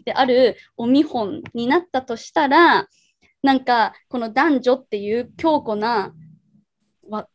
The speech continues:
分け方、もうだんだん崩れていくっていうか、ブレていくんじゃないかなと思って、なんかさっきゆりんちゃんが言ってくれてたように、重量で分けるとか、あとはよ-、まあ、し-、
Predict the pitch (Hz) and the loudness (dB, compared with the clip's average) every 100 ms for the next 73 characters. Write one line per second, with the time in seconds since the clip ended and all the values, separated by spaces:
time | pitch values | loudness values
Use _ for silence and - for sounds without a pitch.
0 | _ 214 226 247 254 247 196 247 320 262 | _ -10 -4 -2 -2 -2 -2 -2 0 0
1 | 247 254 285 294 302 269 247 269 262 214 | 4 4 6 4 0 -4 -4 -4 -4 -6
2 | 240 240 - 202 - 233 202 196 269 302 | -8 -10 -4 -6 -2 -2 -2 -2 -2 0
3 | 302 202 196 226 214 202 214 - 208 220 | -2 -8 -6 -6 -6 -6 -6 -6 -6 -8
4 | - 220 233 _ 415 381 233 - - _ | -6 -8 -8 _ -2 0 0 -4 -16 _
5 | _ 254 247 247 240 233 233 208 208 202 | _ -8 -6 -8 -6 -4 -4 -4 -8 -10
6 | 220 - 226 226 220 214 208 302 254 196 | -10 -6 -6 -6 -6 -4 0 0 0 -4
7 | 214 226 233 220 202 190 196 208 175 185 | -6 -4 0 0 0 -6 -6 -8 -8 -10
8 | - - 302 311 - - _ _ _ _ | -12 -2 2 2 -2 -8 _ _ _ _
9 | 208 208 196 190 202 196 - 202 196 - | -16 -12 -10 -8 -8 -10 -6 -6 -6 -12